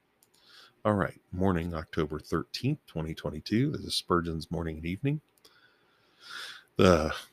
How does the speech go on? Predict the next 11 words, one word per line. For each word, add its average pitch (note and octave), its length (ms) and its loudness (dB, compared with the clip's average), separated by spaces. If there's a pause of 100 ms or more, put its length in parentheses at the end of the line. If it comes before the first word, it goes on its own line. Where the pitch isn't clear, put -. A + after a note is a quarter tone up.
(420)
let's G#2+ 200 0
see, - 180 -6
the E2+ 100 -2
scripture A#2+ 420 2
for - 180 0
today D#2+ 540 0
is E2+ 180 -4
Second - 360 0
Corinthians F2+ 480 0
seven F#2 380 0
ten. D2+ 440 -6